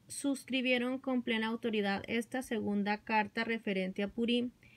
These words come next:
y fueron enviadas cartas a todos los judíos a las ciento veintisiete provincias del rey Asuero con palabras de paz y de verdad, para confirmar estos días de Purim en sus tiempos señalados según les había ordenado Mardoqueo el judío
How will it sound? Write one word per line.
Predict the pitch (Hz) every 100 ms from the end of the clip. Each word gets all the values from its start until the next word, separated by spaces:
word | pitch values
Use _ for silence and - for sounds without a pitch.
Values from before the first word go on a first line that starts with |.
| - - -
y | 277
fueron | 277 277 277 277
enviadas | 262 240 220 220 240
cartas | - 214 208 220
a | 226
todos | 202 196
los | 202 202
judíos | - 202 202 214 -
a | 208
las | 196 196
ciento | - 202 196 233
veintisiete | 233 214 202 202 190 214
provincias | 208 226 220 220 214 240
del | 247 226
rey | 196
Asuero | 185 202 220 208 220
con | - 233
palabras | 226 202 190 190 208
de | 233
paz | - 214 196 208
y | 196
de | 196
verdad, | 202 208 220 233 - - - - - - -
para | 285 285
confirmar | 285 277 285 262 262
estos | 269 285 285 254
días | 233 220
de | 214
Purim | 220 240 214 202 202
en | 208
sus | 208 247 -
tiempos | - 196 190 214
señalados | 226 208 196 190 190 226
según | 247 202 202 196
les | 208
había | 240 220 202
ordenado | 190 220 220 202 190 202
Mardoqueo | 208 196 196 196 - 220 208
el | 220
judío | - 220 202 208 214